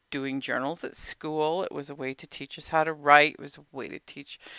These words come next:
how to form sentence structure and express yourself. The journals I had as kids, our teachers in-, inspired us to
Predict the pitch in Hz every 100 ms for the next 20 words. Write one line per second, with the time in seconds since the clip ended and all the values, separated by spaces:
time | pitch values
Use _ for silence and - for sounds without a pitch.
0 | - - 151 143 - 143 147 - 147 120
1 | 156 - - 139 - 156 147 147 - -
2 | - 147 147 147 143 - 131 143 - -
3 | - - - 156 190 185 175 156 175 202
4 | 156 131 143 - - 147 135 135 - 156
5 | 147 143 135 139 131 - _ 147 - -
6 | 139 131 139 135 - 139